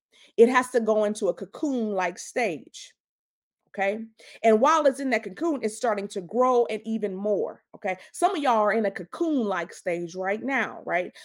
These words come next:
Your environment right now is keeping you boxed in. It's feeling real tight right now, right? Somebody put tight, tight, tight in your, in the comments, right? It's feeling real tight.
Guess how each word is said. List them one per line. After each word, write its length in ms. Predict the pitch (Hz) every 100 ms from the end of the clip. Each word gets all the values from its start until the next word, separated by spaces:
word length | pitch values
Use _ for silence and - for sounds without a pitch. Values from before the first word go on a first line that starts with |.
| -
Your 220 | 190 247
environment 720 | 240 220 269 320 269 208 -
right 220 | 196 190
now 320 | 214 233 208
is 180 | 196 214 -
keeping 340 | 247 240 214
you 120 | 208
boxed 520 | 160 202 185 - -
in. 220 | 247 180 151
It's 160 | 202 -
feeling 380 | - 208 190
real 400 | 185 220 247 247
tight 380 | 247 - 330 269 -
right 300 | 180 160 -
now, 280 | 147 - -
right? 240 | 170 180 - -
Somebody 420 | - 240 240 240
put 300 | 226 294 -
tight, 280 | - 247 - _
tight, 260 | - 269 - -
tight 340 | - 254 190 -
in 160 | 196 202
your, 100 | -
in 140 | 202
the 80 | 190
comments, 480 | 254 233 180 - 180
right? 200 | 196 202 - -
It's 180 | 220 -
feeling 280 | 262 240 214
real 240 | 247 247
tight. 360 | 247 - 311